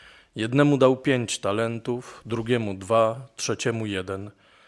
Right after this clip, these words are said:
każdemu według jego zdolności, i odjechał. Zaraz ten, który otrzymał pięć talentów, poszedł, puścił je w obieg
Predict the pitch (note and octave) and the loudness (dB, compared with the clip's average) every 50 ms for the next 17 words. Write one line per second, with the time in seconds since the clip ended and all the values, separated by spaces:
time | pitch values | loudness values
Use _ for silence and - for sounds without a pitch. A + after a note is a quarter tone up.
0 | _ _ _ _ - A#2+ A2 G#2+ A#2+ C#3 D3 C#3 B2 C3+ C#3 C3+ C3+ B2 A2+ B2 | _ _ _ _ -4 -2 0 4 4 4 4 4 4 2 2 2 0 0 0 2
1 | C3+ C#3 C3+ C3 B2 A2+ A2 C3 B2 A#2+ B2 C3 B2+ A#2 - - - - - A2+ | 2 2 2 2 0 0 0 0 0 2 0 -2 -4 -4 -6 -8 -10 -10 -12 -12
2 | A#2 A#2 - _ _ _ _ _ _ _ _ _ - B2 B2+ - B2+ C3 B2 B2 | -14 -14 -18 _ _ _ _ _ _ _ _ _ -10 -8 -6 -4 -4 -4 -2 -2
3 | B2 A#2+ A2+ F#2+ - - F#2+ E2+ E2 E2 E2+ _ _ _ _ _ _ _ _ _ | 0 0 0 0 -2 -6 -10 -10 -10 -12 -16 _ _ _ _ _ _ _ _ _
4 | _ _ _ _ _ _ _ _ _ _ - A2+ F#2+ A#2 C#3 D3+ D3+ D3 - - | _ _ _ _ _ _ _ _ _ _ -10 -4 2 6 6 6 6 6 4 2
5 | - - C#3+ C#3+ D3+ D#3 D3 - - C#3 C3+ C3 B2+ - - D3+ D3 C#3 C3+ B2+ | 2 2 4 4 4 2 0 -2 -2 0 0 0 0 -2 -2 0 0 0 0 0
6 | - D3+ C#3+ D3 C#3 - - C3 B2+ C3+ C#3 C#3 C#3+ C#3+ - - D3 C#3 - - | 0 -2 -2 -2 -2 -4 -2 0 0 0 0 -2 -2 -6 -6 -6 -8 -8 -8 -12
7 | - - D3 C#3+ C#3 - - D3+ D3 D3 D3 E3 - - _ - - E3 D#3+ - | -2 2 2 4 4 2 0 -2 -2 -2 -4 -8 -14 -20 _ -6 -4 -2 -2 -2
8 | - - C3 A#2 A2+ G#2+ G#2 A2 A#2 A#2 A2+ B2 C3 C3+ - - | -4 -6 -6 -4 -4 -2 0 2 2 2 2 0 -2 -4 -4 -8